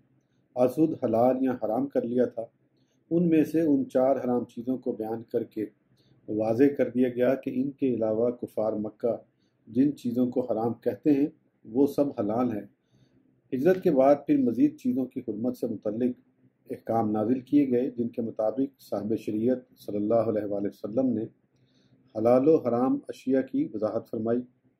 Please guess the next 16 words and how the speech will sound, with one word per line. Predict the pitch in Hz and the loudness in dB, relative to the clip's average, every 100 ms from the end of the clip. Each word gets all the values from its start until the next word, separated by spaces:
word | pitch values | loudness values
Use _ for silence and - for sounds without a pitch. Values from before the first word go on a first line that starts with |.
| _ _ _ _ _ _ _ _ _ _ _ _ _ _ _ _ _ _ _ _ _ 123 | _ _ _ _ _ _ _ _ _ _ _ _ _ _ _ _ _ _ _ _ _ -2
मसलन | 127 127 160 165 | -2 0 2 0
शराब, | 165 120 123 127 - - _ - | 0 0 2 2 0 -6 _ -18
दरिंदों | 113 117 117 117 139 | -6 -2 0 2 2
वगैरह | 120 113 110 117 | 2 2 0 0
की | - | -4
हुर्मत | 107 107 107 123 - | -8 -6 -4 -6 -4
के | 113 127 _ _ _ _ - | -8 -8 _ _ _ _ -6
अहकाम | - - 117 120 123 | -6 0 0 2 0
तफसील | - - - 143 | -4 -4 0 0
के | 147 120 | 0 -4
साथ | 113 107 | -2 -2
बयान | 101 104 104 | -2 -4 -4
फरमा | - 104 110 | -8 -6 -4
दिए, | 127 117 104 _ _ _ _ _ 110 | 0 -2 -2 _ _ _ _ _ -4
यहाँ | 117 143 139 | 2 2 2
तक | 139 135 | 2 0